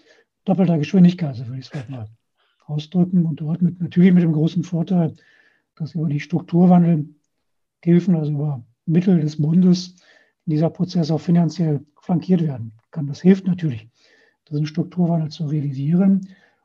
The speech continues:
Und tatsächlich hat auch das mit, äh, mit der Fragestellung zu tun, wie kann ich die Menschen mitnehmen? Und ich muss die Menschen natürlich auch da,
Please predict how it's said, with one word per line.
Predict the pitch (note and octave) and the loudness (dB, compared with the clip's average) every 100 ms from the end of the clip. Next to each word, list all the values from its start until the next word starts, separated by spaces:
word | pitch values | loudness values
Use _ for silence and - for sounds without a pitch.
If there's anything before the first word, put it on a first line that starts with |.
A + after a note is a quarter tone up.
| _ | _
Und | D#3+ D#3 | -10 -4
tatsächlich | E3 E3 F#3 F3+ F3+ - _ _ _ - | -4 0 4 4 2 -10 _ _ _ -14
hat | - | -6
auch | F3 | -6
das | - F3+ - | -2 -2 0
mit, | F3 - | 0 0
äh, | F3 D3+ A2 _ _ _ _ _ _ _ _ - | -2 -2 -6 _ _ _ _ _ _ _ _ -6
mit | F3 | -2
der | F3+ | -2
Fragestellung | - E3 F3 - E3+ | 0 0 0 0 -2
zu | - | -2
tun, | - F3+ E3+ | 0 2 4
wie | F3 | 4
kann | G3+ | 4
ich | F3+ | 2
die | F3+ | 2
Menschen | E3 E3+ - E3 | 0 0 -2 -4
mitnehmen? | F3+ D#3 A#2+ A#2 _ _ _ _ _ _ | -2 -4 -8 -14 _ _ _ _ _ _
Und | E3 | -8
ich | C3+ | -6
muss | D3+ E3+ | -6 -2
die | D#3+ | -2
Menschen | D3+ F3+ F#3+ | 0 0 0
natürlich | E3+ - E3+ D#3+ E3 | -2 0 -2 0 -4
auch | - | -8
da, | D#3+ D#3 E3+ | -8 -4 -4